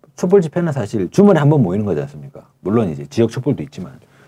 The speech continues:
주말에 한 번 모여가지고 박근혜 퇴진을 딱 외치는 거하고 일상적으로 자기의 사업장이나 자기가 다니는 학교에서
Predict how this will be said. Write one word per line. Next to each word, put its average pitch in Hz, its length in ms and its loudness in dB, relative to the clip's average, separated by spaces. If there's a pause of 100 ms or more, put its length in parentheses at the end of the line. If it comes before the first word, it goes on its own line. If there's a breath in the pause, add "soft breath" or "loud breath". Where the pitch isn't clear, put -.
(100)
주말에 214 320 6
한 160 120 2
번 165 160 4
모여가지고 127 600 4
박근혜 160 340 -4
퇴진을 156 340 -4
딱 143 100 0
외치는 135 360 0
거하고 95 500 2 (1000 soft breath)
일상적으로 156 840 4 (220)
자기의 117 440 4
사업장이나 76 960 -6
자기가 113 420 0
다니는 104 300 -2
학교에서 78 840 -4